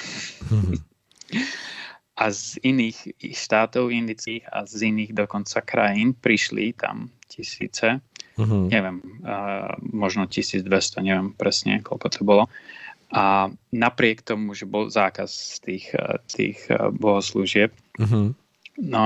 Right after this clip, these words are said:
Speaker 2: a stretli sa v mešite, a v Dili a všetky, všetky proste prípady, e, korony, čo sú teraz v Indii, sú, sú, ehm, e,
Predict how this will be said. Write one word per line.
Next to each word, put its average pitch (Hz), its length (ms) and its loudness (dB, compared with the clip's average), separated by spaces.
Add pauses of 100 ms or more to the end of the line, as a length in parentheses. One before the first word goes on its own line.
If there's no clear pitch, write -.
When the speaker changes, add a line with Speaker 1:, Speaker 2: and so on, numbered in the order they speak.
Speaker 2:
a 98 80 2
stretli 110 440 2
sa 110 160 2
v 107 80 -2
mešite, - 440 4 (280)
a 110 320 4
v 107 80 -14
Dili 113 460 8 (920)
a 101 480 4 (560)
všetky, - 960 0
všetky - 640 0
proste 107 560 2
prípady, 104 640 4
e, 107 320 2
korony, 101 480 2
čo - 160 -6
sú 113 80 -8
teraz 104 320 0
v - 160 -14
Indii, 98 320 4
sú, 101 640 0
sú, 107 320 2 (240)
ehm, 107 480 2 (800)
e, - 80 2